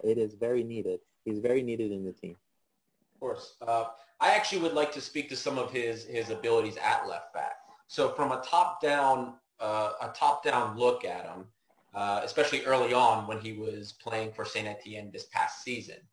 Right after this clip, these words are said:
Speaker 2: uh, there were some things that were very, I saw that, that I liked. Uh, you know, he's averaging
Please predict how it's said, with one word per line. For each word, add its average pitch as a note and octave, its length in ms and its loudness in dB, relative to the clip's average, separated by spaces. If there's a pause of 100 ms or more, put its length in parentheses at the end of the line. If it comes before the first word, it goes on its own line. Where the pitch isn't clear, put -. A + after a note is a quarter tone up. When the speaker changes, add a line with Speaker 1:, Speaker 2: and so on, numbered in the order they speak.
(400)
Speaker 2:
uh, - 140 -14
there C3 140 -2
were C3 80 0
some B2+ 260 -4
things D#3 300 -2
that B2 120 -2
were A#2 200 -2
very, C#3+ 680 2 (180)
I B2+ 120 4
saw B2 400 6
that, A2+ 280 2
that A#2 200 0
I G2 140 2
liked. - 340 0 (340)
Uh, G#2 320 0
you B2 60 -8
know, G#2+ 100 -4
he's D#3+ 320 -8
averaging A#2+ 580 2